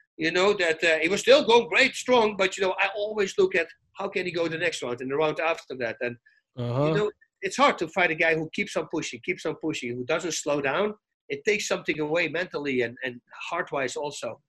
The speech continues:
Speaker 1: because you give it everything you got, and then once you're getting tired, he turns it up. It's not a fun thing, man. I've been in that situation <laughs>
Speaker 2: <laughs>
Speaker 1: on the receiving end,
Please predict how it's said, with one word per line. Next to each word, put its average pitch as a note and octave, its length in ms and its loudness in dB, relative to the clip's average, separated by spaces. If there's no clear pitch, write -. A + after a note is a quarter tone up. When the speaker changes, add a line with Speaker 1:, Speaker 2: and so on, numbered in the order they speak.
Speaker 1:
because D#3 220 -2
you D#3+ 80 -6
give F#3+ 100 2
it F3 80 -2
everything F#3+ 300 0
you D#3 120 2
got, F3 300 0
and D#3 100 -2
then E3 200 0
once E3 260 -2
you're A#3 120 -4
getting F#3 260 0
tired, F#3 260 2
he E3+ 140 -8
turns E3+ 240 -2
it D3+ 100 -6
up. G3 240 0
It's - 120 -14
not F#3+ 140 0
a E3 40 0
fun D#3+ 260 -2
thing, D3 240 -2
man. C3 260 -4
I've D3+ 120 -4
been F3 160 -2
in D#3+ 80 -6
that D3 160 -2
situation D#3 840 -2
<laughs> - 0 -
Speaker 2:
<laughs> - 1400 2
Speaker 1:
on G3 80 2
the F3 80 2
receiving F3+ 480 4
end, C#3+ 240 4